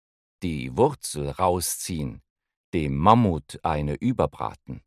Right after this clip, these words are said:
Auch hierzu gibt es völlig neue Erkenntnisse. Hart, aber herzlich schützt die Zellen vorm Altern. Ein neues Bewegungsprogramm setzt auf den leistungskräftigen Muskel. Und der muss auch elastisch sein.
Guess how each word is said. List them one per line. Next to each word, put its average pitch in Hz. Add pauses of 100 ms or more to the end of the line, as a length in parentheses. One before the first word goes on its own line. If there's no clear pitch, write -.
(720)
Auch 90
hierzu 120
gibt 71
es 76
völlig 117
neue 90
Erkenntnisse. 73 (400)
Hart, 110
aber 104
herzlich 98 (320)
schützt -
die 101
Zellen 95
vorm 98
Altern. 69 (540)
Ein 87
neues 101
Bewegungsprogramm 90
setzt -
auf 123
den 80
leistungskräftigen 98
Muskel. 101 (580)
Und 85
der 78
muss 80
auch 78
elastisch 92
sein. 65